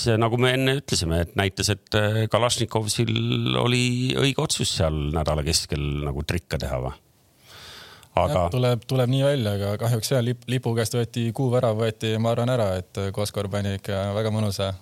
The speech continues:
Speaker 2: väga mõnusa kaareka üle väravahi, aga nali naljaks, aga, aga oli jah, Tammeka oli, kaitses olid ikka väga tihedad ja vennad, vennad seal jaksasid, aga üldse sihuke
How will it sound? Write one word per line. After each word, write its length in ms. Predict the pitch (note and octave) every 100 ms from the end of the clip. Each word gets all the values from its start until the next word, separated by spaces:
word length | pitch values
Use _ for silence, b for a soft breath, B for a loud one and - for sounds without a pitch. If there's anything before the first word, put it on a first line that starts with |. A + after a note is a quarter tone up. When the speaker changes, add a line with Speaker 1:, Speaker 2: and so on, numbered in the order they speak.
| -
Speaker 2:
väga 220 | A2+ A2+
mõnusa 240 | A2+ G2+ G#2
kaareka 320 | G#2+ G2 -
üle 140 | G2+
väravahi, 400 | G2+ G2 G2 F#2+
aga 140 | G2+ G2+ G2 b b b b b b
nali 200 | A#2+ A#2+
naljaks, 360 | A#2 B2 B2 -
aga, 260 | G#2+ G#2 G#2+ G#2+
aga 120 | A#2+
oli 140 | C3 C#3
jah, 100 | C#3+
Tammeka 500 | - B2+ A#2+ - A#2
oli, 200 | A2+ A2+ A#2 A2+ -
kaitses 340 | - B2+ A2+ G#2+
olid 180 | A2+
ikka 180 | A2+ -
väga 160 | B2+ A2+
tihedad 380 | A#2 G2+ F#2+ F#2+
ja 100 | G2+
vennad, 260 | G#2 G2+
vennad 240 | G2 A2 F#2+
seal 160 | G2+
jaksasid, 400 | A2+ - F#2 F#2
aga 200 | F#2+ F#2+ A2+
üldse 160 | -
sihuke 380 | G2 G2 - G2